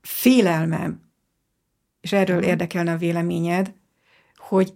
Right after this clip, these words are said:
Speaker 1: ezek a nehezen tudatosítható és a nézőben a tudatosság szintjét nem feltétlenül elérő dolgok, mert ahogy te is mondod, arra figyel, ami színes, csillogó,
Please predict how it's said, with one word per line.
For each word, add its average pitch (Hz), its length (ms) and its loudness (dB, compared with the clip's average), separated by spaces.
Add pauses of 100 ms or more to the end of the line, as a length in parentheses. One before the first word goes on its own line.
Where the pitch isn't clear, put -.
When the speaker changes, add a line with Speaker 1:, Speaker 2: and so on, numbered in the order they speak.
(240)
Speaker 1:
ezek 247 640 2
a 180 500 0
nehezen 214 560 2
tudatosítható 170 880 -4
és 165 140 -4
a 180 60 0
nézőben 196 540 2
a 165 100 -2
tudatosság 180 800 -2
szintjét 180 840 -4 (240)
nem 285 240 4
feltétlenül 170 840 -2
elérő 165 840 0 (160)
dolgok, 175 640 -4 (160)
mert 185 220 -2
ahogy 190 180 0
te 240 140 2
is 196 220 0
mondod, 175 360 -2 (200)
arra 208 260 2
figyel, 170 320 -4
ami 170 160 -2
színes, 170 480 0
csillogó, 170 560 -2